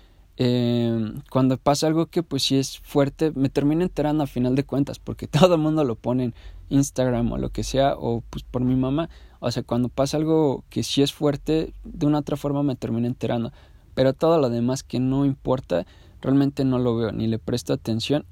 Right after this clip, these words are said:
y realmente, más bien, pongo en mi mente cosas que sí aportan y que me hacen sentir bien. Entonces,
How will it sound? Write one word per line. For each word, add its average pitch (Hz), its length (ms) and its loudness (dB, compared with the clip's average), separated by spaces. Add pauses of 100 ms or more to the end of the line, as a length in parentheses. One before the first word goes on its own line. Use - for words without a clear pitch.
(120)
y 135 120 4
realmente, 139 640 2
más 135 180 0
bien, 131 160 0 (400)
pongo 135 220 4
en 143 80 4
mi 143 80 4
mente 135 320 0
cosas 127 340 -6
que - 140 -8
sí - 180 -2
aportan 113 540 -2
y - 20 -8
que - 180 -4
me 113 120 2
hacen 113 240 -4
sentir 107 340 -4
bien. 107 180 -2 (340)
Entonces, 131 360 -2